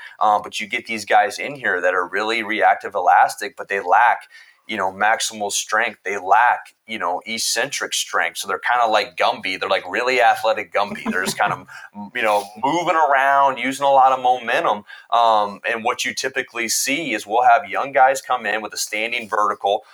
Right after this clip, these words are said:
They're jumping twenty-six, twenty-seven inches, and then their approach vertical, which means they can run up and try to jump and touch something.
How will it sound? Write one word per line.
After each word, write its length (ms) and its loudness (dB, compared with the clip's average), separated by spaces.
They're 140 0
jumping 400 -2
twenty-six, 720 -4
twenty-seven 640 0
inches, 360 -4
and 80 -8
then 140 -4
their 220 2
approach 440 -2
vertical, 440 -2
which 160 -6
means 180 -8
they 120 -2
can 120 -8
run 260 0
up 220 2
and 140 -12
try 180 2
to 120 0
jump 280 0
and 120 -8
touch 260 2
something. 380 -2